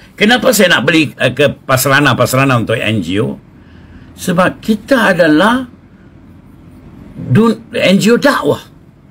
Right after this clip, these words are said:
Kita sampaikan kebenaran. Kita sampaikan mesej keindahan Islam. Kalau kita selekeh, kalau kita lemah, kelihatan lemah,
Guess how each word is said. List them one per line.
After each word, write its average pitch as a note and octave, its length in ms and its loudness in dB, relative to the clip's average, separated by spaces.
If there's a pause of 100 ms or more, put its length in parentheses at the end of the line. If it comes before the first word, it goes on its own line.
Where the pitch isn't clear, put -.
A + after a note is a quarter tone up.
(560)
Kita F#3 320 0
sampaikan A3 640 0
kebenaran. E3+ 480 -2 (720)
Kita F3 240 -2
sampaikan A#3 560 0
mesej G#3 400 -2
keindahan F3+ 480 0
Islam. C3 400 -4 (400)
Kalau A3+ 240 2
kita C4+ 320 0
selekeh, G#3 640 0 (640)
kalau A#3 240 2
kita B3 240 0
lemah, A#3+ 560 2
kelihatan G3+ 480 2
lemah, F#3 320 0